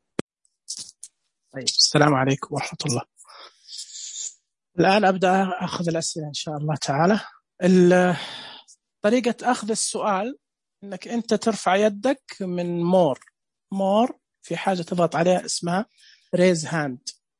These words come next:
فتضغط، آه، عليها، ترفع يدك، وحتطلع عندي في القائمة وأعطيك المايك بإذن الله تعالى. بس اللي يقول لي أنا وكذا ما حقدر أوصل له، ترى بعد شوية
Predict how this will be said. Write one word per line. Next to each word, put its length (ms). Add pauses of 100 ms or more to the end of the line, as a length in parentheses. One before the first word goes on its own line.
(200)
فتضغط، 760 (180)
آه، 440
عليها، 520 (420)
ترفع 340
يدك، 520 (300)
وحتطلع 600
عندي 220
في 100
القائمة 440
وأعطيك 440
المايك 400
بإذن 240
الله 260
تعالى. 280 (760)
بس 340
اللي 340
يقول 200
لي 120
أنا 440
وكذا 460
ما 160
حقدر 400
أوصل 320
له، 60
ترى 220
بعد 200
شوية 460